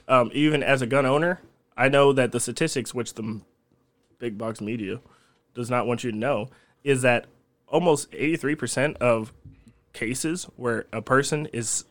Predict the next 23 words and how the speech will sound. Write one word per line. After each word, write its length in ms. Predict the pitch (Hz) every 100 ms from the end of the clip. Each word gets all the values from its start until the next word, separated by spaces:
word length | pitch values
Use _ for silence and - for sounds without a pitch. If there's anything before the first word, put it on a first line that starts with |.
| _
life 360 | 110 117 147 - -
has 200 | 127 113
been 160 | 117
saved 480 | 110 123 117 160 143
by 180 | 120 110
owning 340 | 123 131 165 170
and 140 | 120
possessing 500 | 127 120 127 160 165 -
a 80 | 120
firearm 500 | 131 156 202 233 247 _ _ _ _ _ _ _
in 100 | 151
a 40 | 143
situation 480 | 165 185 175 190 196
like 120 | 196
that 320 | 214 214 _
comes 200 | - 165
from 160 | - 165
just 280 | 139 165 -
brandishing 480 | 135 170 180 185 185
the 80 |
weapon 320 | 151 170 113 - - _ _ _ _ _ _ -
from 240 | 139 127
their, 240 | 131 127